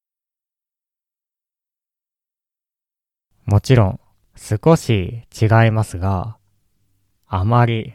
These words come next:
練習しなくても、コミュニケーションを取ることができます。また、日本語の文法と似ているところもあります。例えば、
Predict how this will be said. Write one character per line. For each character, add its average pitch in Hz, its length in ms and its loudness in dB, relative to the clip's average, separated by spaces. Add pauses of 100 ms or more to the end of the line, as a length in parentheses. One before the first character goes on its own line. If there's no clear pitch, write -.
練 120 300 2
習 110 340 2
し 101 200 -6
な 120 160 2
く - 80 -12
て - 140 -4
も、 101 400 -2 (440)
コ - 160 -4
ミ 135 140 0
ュ 160 80 2
ニ 156 60 0
ケ 151 200 2
ー - 20 0
シ - 140 -4
ョ 87 60 0
ン 87 120 -2
を - 200 -12 (160)
取 110 200 2
る 95 60 -2
こ 92 160 -2
と 101 120 0
が 120 140 4
で 104 100 2
き - 100 -10
ま - 180 -14
す。 - 260 -20 (1800)
ま 95 160 -8
た、 104 420 -4 (500)
日 95 120 -4
本 131 320 -2
語 123 120 2
の 117 160 0
文 107 300 0
法 139 260 4
と 110 340 2 (400)
似 104 200 -2
て 117 260 -2
い 113 40 -2
る 113 120 0
と 110 140 -2
こ 117 140 0
ろ 107 120 0
も 143 220 2
あ 113 40 2
り 82 100 -8
ま 78 180 -16
す。 - 240 -20 (2000)
例 139 120 2
え 107 80 2
ば、 90 400 -6